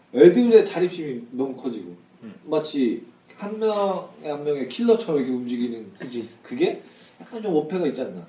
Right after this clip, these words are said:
Speaker 2: 근데 상황에 몰리면 그럴 수도 있었다고 생각해요, 저는. 왜냐면
Speaker 1: 음.
Speaker 2: 그런 사고 같은 거 났을 때 꼭 영웅들이 나타나잖아요.
Speaker 3: 네, 그죠.
Speaker 2: 네. 평범했던 사람들이.
Speaker 3: 음.
Speaker 2: 그런 경우도 있을 수 있다고 생각합니다.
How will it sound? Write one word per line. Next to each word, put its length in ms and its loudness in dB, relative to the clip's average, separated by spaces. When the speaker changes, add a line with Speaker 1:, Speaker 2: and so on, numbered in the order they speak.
Speaker 2:
근데 160 -2
상황에 240 -4
몰리면 340 0
그럴 180 0
수도 220 -6
있었다고 540 -4
생각해요, 300 2
저는. 160 -8
왜냐면 240 0
Speaker 1:
음. 100 -8
Speaker 2:
그런 400 -4
사고 300 0
같은 220 0
거 80 0
났을 280 -2
때 140 -6
꼭 160 -4
영웅들이 340 -2
나타나잖아요. 580 -6
Speaker 3:
네, 160 12
그죠. 240 4
Speaker 2:
네. 120 -6
평범했던 420 0
사람들이. 460 -8
Speaker 3:
음. 560 0
Speaker 2:
그런 180 -4
경우도 300 0
있을 220 -6
수 120 -12
있다고 280 -4
생각합니다. 380 -12